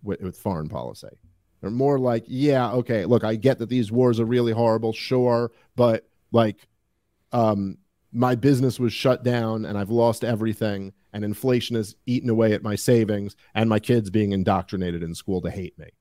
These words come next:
So, like, I'm kinda focused on that." And I understand that. I get that completely.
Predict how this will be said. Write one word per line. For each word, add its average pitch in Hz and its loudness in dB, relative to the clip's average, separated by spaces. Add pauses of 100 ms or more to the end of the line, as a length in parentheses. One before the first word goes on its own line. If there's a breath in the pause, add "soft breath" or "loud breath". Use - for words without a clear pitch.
(180)
So, 120 0
like, 107 2
I'm 131 2
kinda 107 -2
focused 101 -2
on 87 -4
that." - -14
And 127 -2
I 139 4
understand 104 -4
that. - -20 (220)
I 110 -6
get 98 -6
that - -12
completely. 80 -16